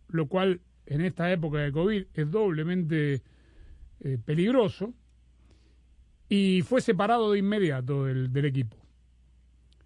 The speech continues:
Y me quedé pensando en la supuesta, eh, fiesta, almuerzo a la que fue, por ejemplo, Chicharito Hernández en New York, aparentemente con permiso del cuerpo técnico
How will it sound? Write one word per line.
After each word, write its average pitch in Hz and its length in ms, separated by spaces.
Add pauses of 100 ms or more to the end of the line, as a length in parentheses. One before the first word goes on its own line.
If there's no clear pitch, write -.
(420)
Y 175 80
me 190 120
quedé 233 200
pensando 220 560
en 196 340 (160)
la 170 380
supuesta, 170 880 (1700)
eh, 135 220 (160)
fiesta, 175 440
almuerzo 170 520
a 156 40
la 143 140
que 139 120
fue, 170 200
por 151 140
ejemplo, 165 320
Chicharito 151 560
Hernández 165 400
en 165 120
New 160 100
York, 180 300
aparentemente 185 1080
con 156 220
permiso 160 440
del 143 100
cuerpo 170 300
técnico 165 480